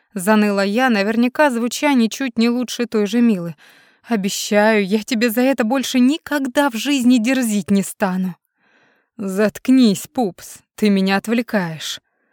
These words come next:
огрызнулся Альфа, неотрывно отслеживая движение противника, который теперь стал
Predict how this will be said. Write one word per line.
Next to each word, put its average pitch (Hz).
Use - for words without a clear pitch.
огрызнулся 208
Альфа, 233
неотрывно 240
отслеживая 226
движение 202
противника, 170
который 190
теперь 190
стал 233